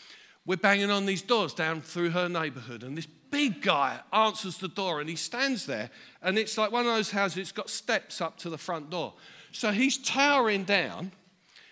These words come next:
He's got a vest, T-shirt thing on, and he's got tattoos everywhere. He's a big guy, bald head like me. Proper Essex male, you know? And he looks down at her and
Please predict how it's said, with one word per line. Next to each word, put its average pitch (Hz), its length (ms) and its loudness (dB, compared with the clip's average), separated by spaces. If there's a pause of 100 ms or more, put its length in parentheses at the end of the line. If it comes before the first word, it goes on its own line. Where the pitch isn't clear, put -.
(140)
He's 202 200 -4
got 175 200 -6
a 160 80 -2 (380)
vest, - 480 -8
T-shirt 131 480 -10
thing 104 200 -14
on, 98 120 -14
and 107 100 -14
he's 131 160 -12
got - 220 -18
tattoos 131 520 -12
everywhere. 107 360 -14
He's 98 100 -20
a - 140 -20
big 170 180 -8
guy, 98 240 -14
bald 151 240 -8
head 104 240 -18
like 117 240 -18
me. 90 220 -16 (640)
Proper 113 380 -10
Essex - 460 -12
male, 107 160 -12 (380)
you 101 60 -20
know? 143 160 -16 (2250)
And 147 80 -6
he 180 100 0
looks 214 240 0
down 165 300 2
at 143 60 -4
her 131 260 -2
and 135 200 -10